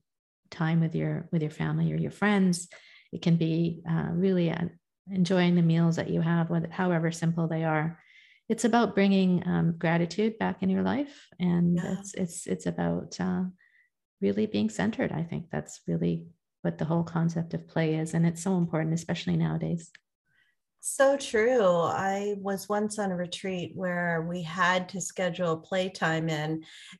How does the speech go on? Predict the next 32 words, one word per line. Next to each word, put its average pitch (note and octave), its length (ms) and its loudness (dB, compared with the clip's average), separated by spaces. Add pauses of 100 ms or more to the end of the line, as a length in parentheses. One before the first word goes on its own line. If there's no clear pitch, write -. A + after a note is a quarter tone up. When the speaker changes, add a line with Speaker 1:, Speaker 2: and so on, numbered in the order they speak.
Speaker 2:
and F#3 220 8
I F#3 80 8
Speaker 1:
Mm-hmm. E3+ 80 6
Speaker 2:
thought, F3+ 340 4
"Oh, - 340 4
what A#3 180 2
a G#3+ 40 2
waste F3 640 0
of D#3 240 -4
time, A3 560 0
valuable G3+ 440 0
time C#4 380 2
here." D3+ 380 -2 (320)
But A#3 160 6
it - 140 6
was C4 240 6
so D#4 320 8
fun D#4 640 8
and G#3+ 260 0
Speaker 1:
<laughs> - 0 -
Speaker 2:
relaxing A#3 720 6
and G3+ 160 -2
rejuvenating. G3 1300 0
And F3+ 520 0 (140)
Speaker 1:
What F#3+ 140 6
did F3 160 4
you F3 80 4
Speaker 2:
I - 20 4
Speaker 1:
do? F#3+ 240 4 (580)
Speaker 2:
um, F#3 540 4
we G3 200 -4
played, F#3+ 720 2